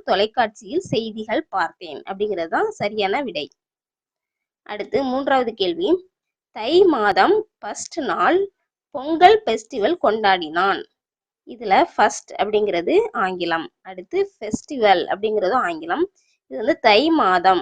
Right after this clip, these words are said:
ஃபர்ஸ்ட்ங்கிறது முதல், ஃபெஸ்டிவல்ங்கிறது பண்டிகை. தை மாதம் முதல் நாள் பொங்கல் பண்டிகை கொண்டாடினான் அப்படிங்கிறது தான் சரியான விடை. அடுத்து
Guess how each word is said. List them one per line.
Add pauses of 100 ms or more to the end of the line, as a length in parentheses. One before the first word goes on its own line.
(120)
ஃபர்ஸ்ட்ங்கிறது
முதல், (500)
ஃபெஸ்டிவல்ங்கிறது
பண்டிகை. (100)
தை (100)
மாதம்
முதல்
நாள்
பொங்கல்
பண்டிகை
கொண்டாடினான்
அப்படிங்கிறது
தான்
சரியான (520)
விடை. (640)
அடுத்து